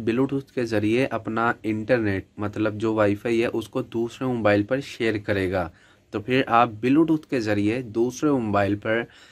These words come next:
हम्म, इंटरनेट चला सकेंगे, ठीक है। ये इसका basically कॉन्सेप्ट, कॉन्सेप्ट है जो ये इस वीडियो में समझा रहा है।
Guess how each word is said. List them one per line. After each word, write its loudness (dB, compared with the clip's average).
हम्म, -4
इंटरनेट 0
चला 2
सकेंगे, -4
ठीक 0
है। 0
ये 6
इसका 2
basically -4
कॉन्सेप्ट, -4
कॉन्सेप्ट -2
है 0
जो 2
ये 4
इस -2
वीडियो 0
में -4
समझा 2
रहा 2
है। -6